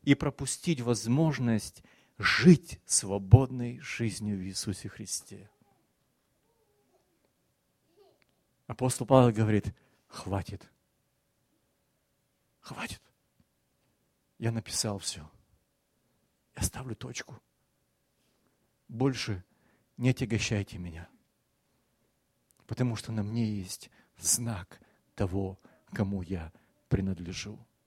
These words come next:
Сегодня, когда мы с вами будем участвовать в вечере Господней, дорогие мои,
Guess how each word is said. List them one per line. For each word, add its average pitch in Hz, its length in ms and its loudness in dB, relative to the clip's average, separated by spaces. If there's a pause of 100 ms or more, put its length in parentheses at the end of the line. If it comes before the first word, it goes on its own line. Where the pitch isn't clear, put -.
(1700)
Сегодня, 170 340 0
когда 165 200 0
мы 156 120 0
с - 100 -2
вами 151 160 2
будем 131 300 -2
участвовать 127 500 2
в 104 40 -10
вечере 120 360 2
Господней, 113 560 2
дорогие 101 400 2
мои, 92 300 -4